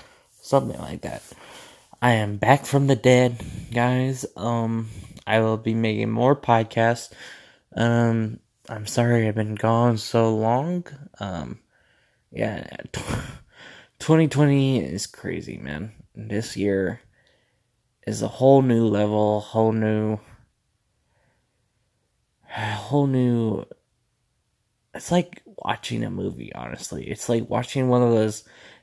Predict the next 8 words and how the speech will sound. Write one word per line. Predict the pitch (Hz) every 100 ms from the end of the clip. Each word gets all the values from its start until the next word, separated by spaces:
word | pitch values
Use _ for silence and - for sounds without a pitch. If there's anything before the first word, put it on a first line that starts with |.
| _ -
end | 123 123
of | 113
the | 117
world | 107 110 110 110 107
scenario | - 113 107 110 110 110
kind | 104 117 110
of | 107
movies | 110 107 110 104